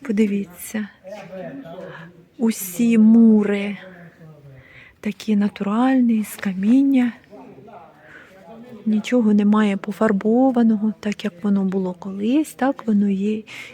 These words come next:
і зараз. Ну, якщо реставрували, то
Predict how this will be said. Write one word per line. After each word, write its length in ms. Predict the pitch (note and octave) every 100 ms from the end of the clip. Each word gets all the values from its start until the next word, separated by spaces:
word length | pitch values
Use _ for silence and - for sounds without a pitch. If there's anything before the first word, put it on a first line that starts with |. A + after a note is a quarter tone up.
| -
і 260 | A#3+ B3+ B3+
зараз. 800 | F#3+ F#3 F3+ F#3 F#3 A3 G#3+ A3 - -
Ну, 120 | E4
якщо 440 | D#4 A3 - - G3+
реставрували, 840 | G3+ - G#3 G3+ G#3+ A#3+ D4+ D4+
то 260 | A#3 - G#3